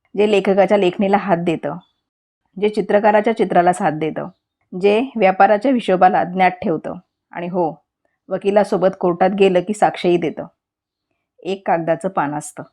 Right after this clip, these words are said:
पेपर वेट ठेवलं की एकदम गप्प बसतं, काढून घेतलं की स्वच्छंदी फिरतं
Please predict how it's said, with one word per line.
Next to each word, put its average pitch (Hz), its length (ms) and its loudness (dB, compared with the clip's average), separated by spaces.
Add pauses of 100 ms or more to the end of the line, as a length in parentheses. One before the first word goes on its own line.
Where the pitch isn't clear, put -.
(1040)
पेपर 233 280 0
वेट 247 200 4
ठेवलं 208 240 2
की 226 120 0
एकदम 208 300 0
गप्प 202 240 2
बसतं, 170 480 -4 (260)
काढून 196 280 0
घेतलं 190 300 0
की 185 160 -2
स्वच्छंदी 196 500 0
फिरतं 165 380 -4